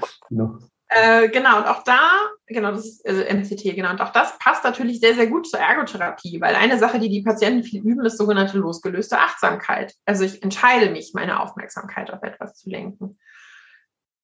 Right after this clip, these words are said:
Speaker 2: Funktioniert hervorragend, wenn man kreative Dinge macht und auf einmal ist es eben nicht nur die Bastelstunde, die es dann,
Speaker 1: Ja,
Speaker 2: äh,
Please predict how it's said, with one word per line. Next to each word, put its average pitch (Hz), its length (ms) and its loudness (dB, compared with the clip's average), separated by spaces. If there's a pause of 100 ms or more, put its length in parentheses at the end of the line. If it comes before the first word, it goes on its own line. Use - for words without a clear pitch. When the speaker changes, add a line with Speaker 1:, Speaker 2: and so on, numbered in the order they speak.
(260)
Speaker 2:
Funktioniert 339 480 4
hervorragend, 254 600 4
wenn 220 80 4
man 226 140 2
kreative 240 420 -4
Dinge 330 220 2
macht 185 280 2
und 202 100 -6
auf 196 100 -2
einmal 220 280 2
ist 233 100 0
es 233 100 -6
eben 226 300 2
nicht 330 280 -2
nur 165 480 -4
die 202 100 -2
Bastelstunde, 190 920 -4
die 190 120 -2
es 196 120 -6
dann, 127 380 2
Speaker 1:
Ja, - 160 -4
Speaker 2:
äh, 120 40 -4